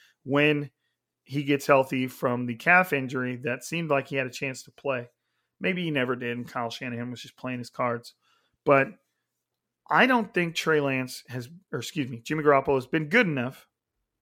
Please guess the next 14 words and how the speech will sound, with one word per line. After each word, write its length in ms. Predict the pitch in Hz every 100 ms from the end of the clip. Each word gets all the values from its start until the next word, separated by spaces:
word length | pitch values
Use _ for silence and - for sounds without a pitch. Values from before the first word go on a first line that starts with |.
| _
whether 380 | 127 127 127 127
the 60 |
forty-niners 580 | 127 147 143 139 143 139
were 120 | 120
winning 320 | 117 156 226 254
or 80 |
losing, 420 | 240 156 131 147 156 _ _ _ _ _ _ _ _ _ _ _ _ - -
to 140 | 185
merit 800 | 160 156 180 196 160 143 - - _
him 540 | - - 190 190 190 - 139 135
being 540 | 160 160 156 156 156 - _ _ _
on 240 | 151 170 185
the 60 |
field 460 | 180 156 151 147